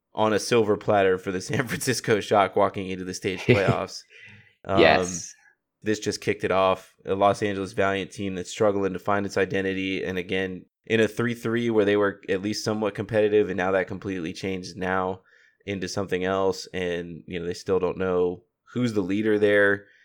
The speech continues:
Speaker 1: Custa's not even really playing that much. Uh,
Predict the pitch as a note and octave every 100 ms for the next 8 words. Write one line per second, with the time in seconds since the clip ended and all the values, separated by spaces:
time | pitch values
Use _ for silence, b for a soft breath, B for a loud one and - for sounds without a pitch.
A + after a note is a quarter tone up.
0 | b b - A2+ - A2+ G#2 G2 F#2 F#2+
1 | F2+ E2+ G2+ G2+ A2 G#2 G2 G#2 G#2 G2+
2 | - - _ _ _ _ -